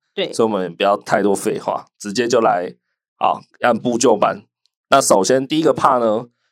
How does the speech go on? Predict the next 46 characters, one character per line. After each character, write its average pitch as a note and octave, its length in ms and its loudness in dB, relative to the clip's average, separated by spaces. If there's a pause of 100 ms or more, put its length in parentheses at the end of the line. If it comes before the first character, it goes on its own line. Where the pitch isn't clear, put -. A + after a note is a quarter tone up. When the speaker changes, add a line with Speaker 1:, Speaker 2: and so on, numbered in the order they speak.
(180)
Speaker 2:
因 C#3+ 100 0
为 D#3 60 4
伟 B2+ 160 4
妈 A#2+ 160 -2
刚 C3 140 2
好 A#2+ 80 -2
是 A#2+ 140 -6
从 G2+ 220 -6
业 A#2 120 0
人 F#2+ 120 -2
员 G#2+ 160 -2
嘛， G#1+ 220 -10 (320)
那 G#2+ 300 4
想 G#2+ 180 -2
必 E3+ 140 2
现 F3+ 100 -2
在 F3+ 100 0
可 F3+ 120 -4
能 G#2 100 -2
有 G#2+ 100 -2
一 B2 40 -2
些 C#3 160 -2
人 - 160 -2
还 G#2 180 -6
搞 F#2+ 140 -4
不 F#2 60 -2
太 C3 120 2
清 A#2 200 -6
楚 - 260 -10 (240)
一 B2+ 80 -8
些 A#2+ 400 -2 (260)
刚 C3 160 4
开 B2+ 160 0
放 A#2+ 220 2
时 F#2+ 160 -4
候 G#2+ 160 2
的 F2+ 120 0
一 F2+ 40 -4
些 G2 200 -2
相 G2 220 -4
关 F#2+ 160 -2
的 E2+ 120 -4
基 F#2 160 -8
础 F#2 120 -10
规 - 180 -12
范， - 220 -8